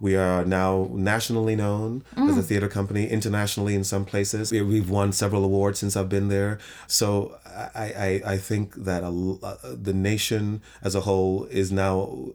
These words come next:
Speaker 1: um, is now saying, "Oh, hmm, African American Shakespeare Company.
Speaker 2: Sure.
Speaker 1: Hello, can we talk to you guys?" I directed a production of A Cat on a Hot Tin Roof recently at my theater. And there's a woman who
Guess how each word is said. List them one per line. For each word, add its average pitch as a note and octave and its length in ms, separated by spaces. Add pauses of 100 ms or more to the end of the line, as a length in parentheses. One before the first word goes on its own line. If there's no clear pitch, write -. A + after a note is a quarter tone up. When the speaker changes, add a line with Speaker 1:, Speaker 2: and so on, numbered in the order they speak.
(120)
Speaker 1:
um, G2 160
is F#2+ 200
now G2+ 320
saying, G#2+ 300
"Oh, G3+ 380 (260)
hmm, C#3+ 220 (340)
African D3 320
American D3+ 300
Shakespeare D#3 400
Company. F#2 420 (640)
Speaker 2:
Sure. F4 480
Speaker 1:
Hello, E3+ 260
can C#3+ 140
we F3 80
talk F#3+ 200
to F#3 80
you F#3 100
guys?" F#3 280 (540)
I A2 60
directed A2 300
a G#2+ 40
production G2 540
of F#2+ 120
A F#2+ 40
Cat G2 220
on F#2 100
a F#2 40
Hot F2+ 180
Tin F2 180
Roof F2 340
recently F2+ 440
at F2 100
my F2+ 100
theater. F#2 380
And G2+ 140
there's G#2+ 180
a G2+ 40
woman G2+ 340
who A2 400